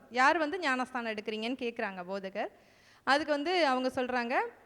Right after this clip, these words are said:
ஆ, அவங்க மனசுல நிறைய பேர் எடுக்கிறாங்க. ஆனா அவங்க ஹயசிந்த் மனசுல வந்து என்ன தோணுதுன்னா, தான் ஞானஸ்தானம் எடுக்கிறதுக்கு தகுதியானவ இல்ல அப்படின்ற ஒரு உணர்வு வருது. அதனால அவங்க எடுக்கல. ஆனா அவங்க குழந்தைகள் பாருங்க,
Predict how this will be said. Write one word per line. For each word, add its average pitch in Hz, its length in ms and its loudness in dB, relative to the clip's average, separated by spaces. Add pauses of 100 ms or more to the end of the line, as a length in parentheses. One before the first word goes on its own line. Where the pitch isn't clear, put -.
(260)
ஆ, 269 220 2
அவங்க 294 500 2
மனசுல 330 340 0
நிறைய 233 240 2
பேர் 359 140 0
எடுக்கிறாங்க. 330 440 2
ஆனா 370 340 2
அவங்க 330 340 0 (440)
ஹயசிந்த் 320 500 0
மனசுல 294 460 0
வந்து 254 320 -2
என்ன 302 300 -2
தோணுதுன்னா, 285 500 0 (100)
தான் 320 380 2
ஞானஸ்தானம் 294 580 -2
எடுக்கிறதுக்கு 269 640 -6
தகுதியானவ 285 540 0
இல்ல 254 420 2
அப்படின்ற 240 240 -4
ஒரு 220 220 -2
உணர்வு 277 320 -2
வருது. 208 460 -2 (540)
அதனால 254 460 0
அவங்க 240 300 0
எடுக்கல. 226 640 -2 (260)
ஆனா 294 260 2
அவங்க 277 220 -2
குழந்தைகள் 349 560 0
பாருங்க, 220 540 -2